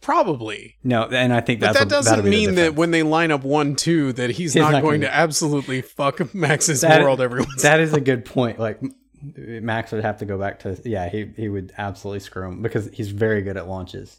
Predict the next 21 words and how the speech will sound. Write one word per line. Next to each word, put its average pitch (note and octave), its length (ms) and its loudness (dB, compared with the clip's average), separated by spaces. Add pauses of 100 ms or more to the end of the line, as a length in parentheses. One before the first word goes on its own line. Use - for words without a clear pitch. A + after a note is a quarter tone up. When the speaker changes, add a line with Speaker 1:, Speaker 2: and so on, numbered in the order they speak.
Speaker 1:
<laughs> - 40 -20
Yeah. F3 400 -6 (840)
<laughs> - 60 -12 (800)
Well, C4 100 0
that C4 160 0
was D3+ 160 0
fun. A2 260 -8
I D3 160 -2
like E3+ 260 0
that B2 180 0
exercise. G#2+ 720 -8 (560)
Do C#3+ 100 -2
we F3+ 160 0
have A#3+ 200 0
any B3+ 180 -2
new G3 260 0
F C#3+ 240 0
and B2+ 120 -2
on G#2+ 220 -8
here? - 380 -20 (580)
Speaker 2:
Um, G2 560 -6